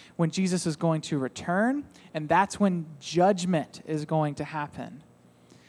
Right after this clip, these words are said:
Judgment is going to happen at some point. So Jesus speaks of this moment of judgment as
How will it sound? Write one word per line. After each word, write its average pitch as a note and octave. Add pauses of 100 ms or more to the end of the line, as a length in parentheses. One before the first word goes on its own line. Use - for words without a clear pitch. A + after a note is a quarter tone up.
(200)
Judgment F3
is E3
going E3
to D#3
happen D3 (760)
at C#3+
some D#3
point. C3+ (540)
So E3 (180)
Jesus A3+
speaks - (500)
of D#3+
this D#3
moment F#3+
of D#3 (380)
judgment F#3+ (540)
as D3